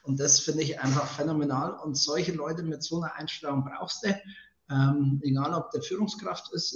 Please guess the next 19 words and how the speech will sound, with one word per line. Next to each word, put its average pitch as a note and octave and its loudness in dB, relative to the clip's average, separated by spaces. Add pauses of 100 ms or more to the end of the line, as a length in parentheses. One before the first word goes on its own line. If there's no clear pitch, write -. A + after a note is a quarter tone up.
(100)
im E3 0
Team F3+ -4
oder C3+ 0
nicht, F3 0
das - -4
kann C3+ -2
ich C#3+ -2
nicht C#3 -4
beurteilen. F3 -4 (360)
Aber C3+ 12 (180)
er B2+ 2
ist C3+ 4
auf - 2
jeden E3 10
Fall D#3+ 6
jemand, D#3 10
der C3 8
sich C3 6
von, B2 10